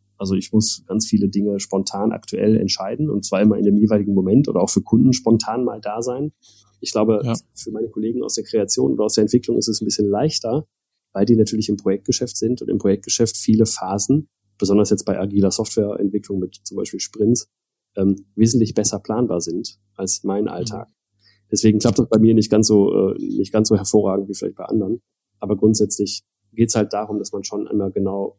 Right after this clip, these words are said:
Speaker 1: weiß, okay, man, also meine Kollegen starten zum Beispiel morgens um acht und wissen dann sehr genau, was ihre Aufgaben und Ziele für den Tag sind und können sich die selber auch priorisieren, können selber auch den Weg dahin bestimmen.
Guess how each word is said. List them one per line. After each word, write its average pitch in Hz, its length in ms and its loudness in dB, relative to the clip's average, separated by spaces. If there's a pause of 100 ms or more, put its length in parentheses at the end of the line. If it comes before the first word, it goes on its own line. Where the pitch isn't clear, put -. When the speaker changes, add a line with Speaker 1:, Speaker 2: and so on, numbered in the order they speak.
(140)
Speaker 1:
weiß, 98 400 -8
okay, 98 340 -6 (420)
man, 107 240 -2
also 107 240 -6
meine 107 180 4
Kollegen 143 420 4
starten 117 300 2
zum 107 80 0
Beispiel 104 220 0
morgens 101 260 -4
um 98 100 -4
acht - 280 -8 (560)
und 104 340 -2 (280)
wissen 120 300 4
dann 101 120 2
sehr 110 180 2
genau, 101 320 0
was 98 140 -4
ihre - 180 -6
Aufgaben - 400 -4
und 98 100 -4
Ziele - 260 2
für - 120 -2
den 95 160 -8
Tag 101 240 -8
sind - 260 -4
und - 120 -10
können 107 160 4
sich 98 120 -4
die 98 100 -4
selber 101 280 0
auch - 140 -6
priorisieren, 95 680 0
können 101 160 2
selber 101 240 -2
auch 101 80 -4
den 95 180 -2
Weg 117 160 4
dahin 92 360 -2 (200)
bestimmen. 98 460 -2